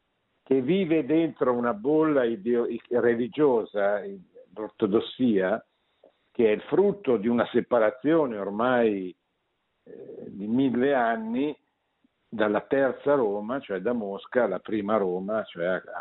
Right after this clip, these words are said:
a, alla Roma cattolica. E questo atteggiamento di superiorità, in qualche momento della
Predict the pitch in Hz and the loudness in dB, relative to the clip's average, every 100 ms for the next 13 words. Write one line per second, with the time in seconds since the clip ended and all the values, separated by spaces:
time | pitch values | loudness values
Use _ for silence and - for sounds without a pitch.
0 | - - 90 - - 170 90 95 101 - | -12 -12 -14 -16 -20 -10 -8 -6 -8 -8
1 | - - 104 98 82 - - _ _ _ | -10 -2 0 0 -2 -14 -20 _ _ _
2 | _ _ _ _ _ _ _ _ _ _ | _ _ _ _ _ _ _ _ _ _
3 | _ _ _ _ - 196 180 - 143 170 | _ _ _ _ 2 2 2 -4 0 0
4 | 160 - 175 156 135 127 120 120 _ 139 | 0 -2 0 2 0 -2 -2 -4 _ -6
5 | 117 101 135 151 135 107 - 101 95 - | -4 -2 2 2 0 -4 -8 -10 -10 -8
6 | 113 120 110 117 113 107 - 123 113 95 | -2 0 2 2 0 0 0 2 2 -2
7 | - _ _ _ _ _ _ _ _ - | -6 _ _ _ _ _ _ _ _ -20
8 | - - - 107 - 101 101 98 104 120 | -20 -10 -2 -2 0 0 0 0 2 2
9 | 120 101 95 | 2 0 -2